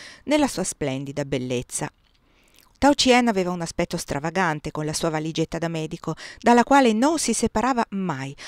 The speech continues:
un fagotto sulla schiena, il cappello di paglia e il poncio di lana multicolore comprato da uno degli scaricatori messicani.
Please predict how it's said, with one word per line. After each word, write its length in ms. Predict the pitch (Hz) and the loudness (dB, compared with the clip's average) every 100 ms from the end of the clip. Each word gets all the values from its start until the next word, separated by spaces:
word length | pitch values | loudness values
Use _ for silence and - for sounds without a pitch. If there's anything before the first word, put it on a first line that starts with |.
| - | -12
un 100 | - | -8
fagotto 360 | 151 190 208 - | -2 2 2 2
sulla 280 | 190 180 160 | -2 -2 -4
schiena, 520 | - - 202 208 233 - _ - _ _ _ | -6 -2 0 2 -2 -8 _ -20 _ _ _
il 140 | 220 | -2
cappello 460 | - - 185 180 165 | -2 -2 0 0 -2
di 100 | 160 | -6
paglia 460 | 160 139 147 180 | -6 -6 -4 -4
e 220 | - 247 262 | 0 2 4
il 120 | 240 | 2
poncio 460 | - 254 233 202 | 2 2 2 -2
di 120 | 175 180 | -2 -2
lana 260 | 196 185 | -2 -2
multicolore 760 | 160 165 - 190 247 165 175 175 | -6 -8 -8 0 2 2 0 -4
comprato 480 | 156 165 165 170 | -8 -6 -6 -6
da 120 | 170 160 | -6 -6
uno 180 | 175 | -6
degli 360 | 160 156 143 156 | -6 -6 -6 -6
scaricatori 600 | 151 - 170 175 - 156 | -6 -4 -4 -6 -4 -6
messicani. 640 | 156 151 - - 113 123 | -4 -8 -10 -12 -14 -14